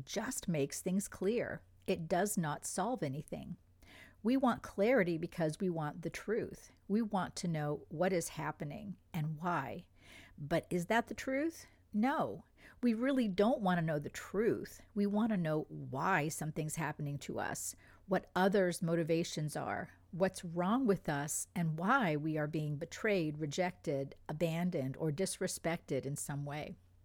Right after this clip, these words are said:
We want to know why others seem to get what they want and we do not. We want to know why our mother didn't love us. I hear this a lot from clients, or loved our sister or brother more. We want to know why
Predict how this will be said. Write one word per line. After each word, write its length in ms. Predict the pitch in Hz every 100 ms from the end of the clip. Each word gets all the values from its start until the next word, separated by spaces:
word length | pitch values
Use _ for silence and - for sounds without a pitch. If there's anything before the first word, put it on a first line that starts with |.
| - - - - - - -
We 120 | 285
want 180 | 302 262
to 80 | 226
know 120 | 214
why 300 | 202 190 190 -
others 480 | 139 202 202 139 -
seem 240 | - 175
to 120 | 175 156
get 300 | 170 160 -
what 220 | 156 -
they 160 | 208
want 320 | 202 156 151 - _
and 180 | 165 156
we 120 | 180
do 120 | 156 139
not. 460 | 151 - - - - - - - - -
We 100 | 190
want 260 | 190 190 190
to 40 | 185
know 160 | 175
why 240 | 175 190 185
our 60 |
mother 260 | 180 208 214
didn't 320 | 202 226 214
love 260 | 196 247 262
us. 380 | - - - - -
I 80 | -
hear 160 | 240
this 220 | 165 156 131
a 20 |
lot 420 | 135 147 160 -
from 140 | 156
clients, 560 | 151 - 160 151 - - -
or 100 | 214
loved 260 | 247 254
our 120 | 240
sister 500 | 240 - 320 - 147
or 80 | -
brother 320 | 160 156 156
more. 460 | 160 160 180 - - - - - - - - - - - -
We 200 | 190 269
want 280 | 214 185
to 100 | -
know 160 | 175 160
why 380 | 156 156 160